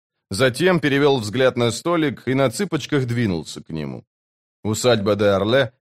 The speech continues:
была единственной с краю на улице Старого Крула. Сама улица поднималась на первый холм внутреннего города и заканчивалась круглым,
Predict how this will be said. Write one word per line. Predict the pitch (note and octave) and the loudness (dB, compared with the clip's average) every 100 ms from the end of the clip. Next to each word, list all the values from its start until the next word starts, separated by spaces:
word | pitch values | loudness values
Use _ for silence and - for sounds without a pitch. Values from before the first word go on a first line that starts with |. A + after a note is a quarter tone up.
| - | -6
была | B2+ E3 F3+ | 2 4 4
единственной | F3 D3+ F#3+ F#3 - C#3+ C3+ A#2+ | 2 -2 -2 -2 0 0 2 0
с | - | -2
краю | C3 C#3 B2+ | 0 2 2
на | A#2 | 2
улице | A#2+ A#2+ G#2+ A2 | 2 0 -2 -4
Старого | - C3 A#2 A#2 | 0 2 4 2
Крула. | A2+ C#3+ C#3 B2 E2 C#2 _ _ _ _ | 0 -2 -2 -4 -6 -10 _ _ _ _
Сама | - - A#2+ D3+ E3 | -6 2 4 4 4
улица | C#3+ A#2 - G#2+ G#2+ | 4 0 -2 -4 -2
поднималась | A#2 G#2+ B2 C#3+ D#3+ D3 B2 | -2 -2 0 2 2 0 0
на | C3+ | -2
первый | B2 D#3+ C3+ C#3+ | 0 0 2 0
холм | - E3+ E3 C#3 | 0 2 2 2
внутреннего | A2 C#3+ B2 C3+ C3 C3+ C3+ | 0 -2 -2 -2 0 2 0
города | E3 F3 D3 B2+ G#2 | 0 0 0 0 0
и | F2+ | -2
заканчивалась | A#2 D#3 - G#3 F3+ E3+ E3+ D3+ | -2 -2 0 0 0 0 0 0
круглым, | - D#3+ F3+ D3 C#3 G#2+ | -2 -2 -2 0 0 -2